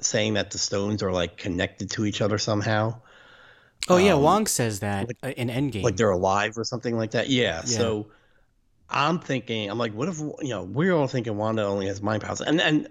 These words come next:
Speaker 1: actually, between this episode and watching Age of Ultron again, Wanda's displaying a lot of powers that, you know, you kind of forget she has, or she only uses them once. And I started thinking, like, what if she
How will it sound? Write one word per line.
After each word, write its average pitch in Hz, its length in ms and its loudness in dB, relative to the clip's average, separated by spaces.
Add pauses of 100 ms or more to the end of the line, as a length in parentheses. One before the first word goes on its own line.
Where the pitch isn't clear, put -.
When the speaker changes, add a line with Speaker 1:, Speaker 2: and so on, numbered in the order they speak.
Speaker 1:
actually, 127 400 -4
between 123 320 -2
this 214 160 0
episode 156 500 -2
and 113 80 -6
watching 113 320 -6
Age 117 220 -8
of 98 80 -10
Ultron 120 340 -2
again, 139 320 0 (460)
Wanda's 160 420 2
displaying 135 380 -2
a 104 40 -4
lot 113 180 0
of 101 80 -8
powers 110 480 -2
that, 101 240 -8 (340)
you - 160 -8
know, 95 80 -8
you 98 100 -10
kind 135 220 -2
of - 60 -6
forget 113 220 -2
she - 140 -6
has, 110 420 -2
or 90 160 -8
she - 140 -8
only 107 140 -2
uses 98 260 -4
them 90 160 -4
once. 90 380 -2 (640)
And 101 540 2
I 117 100 0
started 143 240 -2
thinking, 151 220 -4
like, 101 160 -6
what 113 200 0
if 240 120 -2
she 139 800 -2